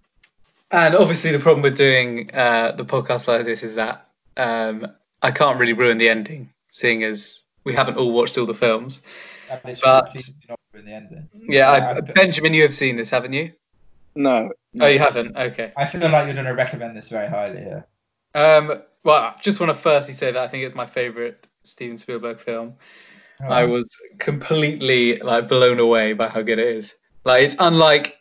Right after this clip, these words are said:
Speaker 1: any other sci-fi movie that, that you've seen. Like, completely unrecognisable for any movies that are made nowadays anyway. Sci-fi is just not made like it anymore. But I'll begin
Speaker 2: What,
Speaker 1: by explaining what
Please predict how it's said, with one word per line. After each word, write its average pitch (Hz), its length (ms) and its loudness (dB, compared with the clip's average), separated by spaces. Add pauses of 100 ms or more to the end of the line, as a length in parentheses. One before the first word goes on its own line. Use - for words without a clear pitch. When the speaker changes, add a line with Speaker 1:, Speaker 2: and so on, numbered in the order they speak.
Speaker 1:
any 160 320 2
other 123 560 2 (180)
sci-fi 127 540 0
movie 113 500 -8 (720)
that, 117 420 -4 (400)
that 131 100 -8
you've 117 160 -12
seen. 127 400 -8 (320)
Like, 120 300 -4 (320)
completely 170 280 2
unrecognisable 135 640 0
for 117 80 -4
any 123 160 -2
movies 113 720 -8
that 120 100 -4
are 107 60 -6
made 117 160 0
nowadays 110 380 -2
anyway. 110 280 -4
Sci-fi 113 400 0
is 104 100 -4
just 113 160 -14
not 110 160 -4
made 113 220 -6
like 117 240 -8
it - 80 -10
anymore. 117 380 -12 (560)
But 120 340 2 (480)
I'll 135 140 2
begin 139 240 6
Speaker 2:
What, 143 40 4
Speaker 1:
by 127 80 4
explaining 127 320 0
what 165 60 8